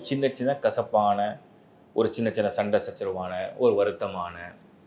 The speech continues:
அது மாதிரியான ஒரு சூழ்நிலையை அது உருவாக்கும். இது வந்து செவ்வாய் and கேது கன்ஜெக்ஷனால வரக்கூடியது தான். இந்த இடத்துல இதை மட்டும் நீங்க கொஞ்சம் கவனமா பார்த்துக்கிட்டா போதும். கல்யாணம் ஆனவங்க, ரிலேஷன்ஷிப்ல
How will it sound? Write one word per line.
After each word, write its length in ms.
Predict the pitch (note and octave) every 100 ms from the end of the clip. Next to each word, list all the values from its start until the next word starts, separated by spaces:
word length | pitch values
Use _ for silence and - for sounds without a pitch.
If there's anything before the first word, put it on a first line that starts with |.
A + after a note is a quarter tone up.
| - - - -
அது 180 | - B2+
மாதிரியான 440 | A2+ A2+ A2 C#3
ஒரு 120 | A2 F#2+
சூழ்நிலையை 540 | - F3 G3+ C3 G#2+
அது 100 | B2 E2+
உருவாக்கும். 540 | F#2+ A2 E2 - - _ _ _ _ _ _ _ - _
இது 160 | G#2 C#3+ C3
வந்து 220 | D#3 -
செவ்வாய் 440 | B2 B2+ D#3 A#2+ G#2
and 140 | G#2 -
கேது 220 | B2 C#3+ C#3+ G#2
கன்ஜெக்ஷனால 600 | A2 B2 B2 A2 G#2+ C3 G2
வரக்கூடியது 460 | G#2 G#2 E2+ C#2+
தான். 160 | G2 G#2 - - - _ _ _ - -
இந்த 360 | A2 F#3+ A3+ G3+
இடத்துல 220 | G3 A3+ C#3
இதை 140 | D#3
மட்டும் 240 | E3+ D#3 F#3+
நீங்க 180 | E3 B2
கொஞ்சம் 220 | A2 G2
கவனமா 320 | G#2 A2+ A2 G#2
பார்த்துக்கிட்டா 340 | G2+ G2 - A2 -
போதும். 220 | - - - - - - - - - -
கல்யாணம் 320 | A2+ C#3+ F#2
ஆனவங்க, 280 | A#2 C3 F#2+ G#2
ரிலேஷன்ஷிப்ல 480 | B2+ C3 - F2+